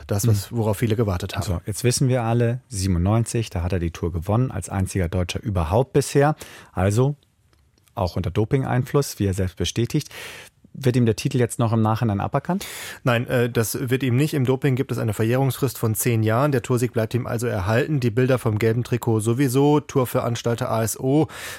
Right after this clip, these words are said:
Speaker 1: der hat sich bisher auch noch nicht geäußert zu dem Ulrich-Geständnis. Aber die Gewissheit dessen, was sowieso alle gedacht haben,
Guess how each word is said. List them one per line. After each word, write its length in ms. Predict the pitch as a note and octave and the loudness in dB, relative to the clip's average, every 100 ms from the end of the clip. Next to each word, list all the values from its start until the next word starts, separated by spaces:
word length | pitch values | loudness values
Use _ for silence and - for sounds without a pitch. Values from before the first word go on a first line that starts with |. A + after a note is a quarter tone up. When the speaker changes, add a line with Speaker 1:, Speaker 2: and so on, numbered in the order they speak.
| - | -6
Speaker 1:
der 80 | G2+ | -2
hat 140 | A2 | -2
sich 160 | A#2 - | -4 -4
bisher 320 | A2 A#2+ A2+ | -2 -2 -2
auch 120 | G2+ | -2
noch 140 | A2+ G2 | -2 0
nicht 180 | G#2+ | -2
geäußert 460 | - G#2+ A#2+ B2+ B2+ | -2 -4 -2 0 -2
zu 220 | - - | -4 -4
dem 260 | A#2+ A#2 D3 | 0 0 2
Ulrich-Geständnis. 1040 | C3+ B2+ - C3 - B2+ C#3 D3+ D3 - - - | 0 0 -2 -4 0 0 0 0 0 0 -6 -4
Aber 460 | A#2+ C3 C3+ C3+ | 0 2 2 2
die 180 | - B2+ | -2 -2
Gewissheit 500 | A#2+ B2 C#3+ C3 A2+ | 0 2 2 0 0
dessen, 300 | C#3+ F3 G3 | 2 2 2
was 120 | A#2 | 0
sowieso 360 | A#2+ A2+ A2 E3+ | 0 0 2 0
alle 180 | A#2+ A2 | 0 0
gedacht 380 | G#2+ A#2+ - C3 | 0 0 0 0
haben, 280 | B2+ D3+ | 2 2